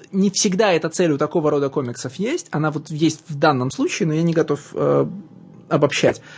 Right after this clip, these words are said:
И это сразу же помещает автора в патерналистскую позицию относительно читателя. И как бы, ну вот не надо детей держать за детей, да? От этого ничего хорошего не получается никогда.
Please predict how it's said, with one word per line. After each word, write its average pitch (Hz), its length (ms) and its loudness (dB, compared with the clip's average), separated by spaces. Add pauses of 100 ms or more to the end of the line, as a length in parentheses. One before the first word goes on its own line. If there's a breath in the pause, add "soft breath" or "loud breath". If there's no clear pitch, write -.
(400 loud breath)
И 196 600 2 (720)
это 220 260 2
сразу 247 520 0
же 226 160 0
помещает 202 640 0
автора 214 360 0
в - 80 -14
патерналистскую 190 680 0
позицию 165 480 0
относительно 127 420 -4
читателя. 226 600 0 (480 loud breath)
И 214 220 0
как 180 200 -2
бы, 175 420 2 (480)
ну 240 140 2
вот 226 260 0
не 269 140 2
надо 285 240 2
детей 220 360 2
держать 196 360 2
за 180 60 2
детей, 151 380 0
да? 214 240 2
От 190 100 2
этого 214 200 -2
ничего 190 340 2
хорошего 202 460 0
не 170 140 0
получается 139 580 -6
никогда. - 440 -18